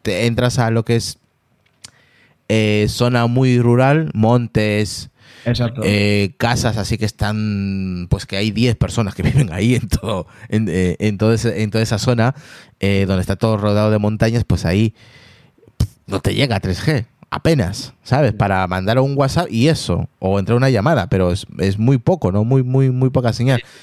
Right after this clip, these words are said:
Speaker 1: Y es verdad que Movistar y Vodafone son las mayores empresas de telecomunicaciones en España que tienen la mayor cobertura, pero aún así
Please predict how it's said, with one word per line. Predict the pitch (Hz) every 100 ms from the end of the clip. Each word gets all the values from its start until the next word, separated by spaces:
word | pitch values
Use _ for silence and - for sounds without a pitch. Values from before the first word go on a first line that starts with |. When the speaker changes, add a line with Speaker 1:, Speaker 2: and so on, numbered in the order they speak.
| -
Speaker 1:
Y | 113
es | 120
verdad | 127 127 135
que | 143
Movistar | 123 113 110 131
y | 135
Vodafone | 135 117 - 135 160 _ - -
son | - 113
las | 117
mayores | 110 107 113 127 123
empresas | 101 123 123
de | 104
telecomunicaciones | 95 98 101 104 98 107 120 117
en | 113
España | 107 123 127
que | 123
tienen | 113 117
la | 98
mayor | 92 92
cobertura, | - 90 87 - 220 80 - - - -
pero | 85
aún | 95 131
así | 131 - 180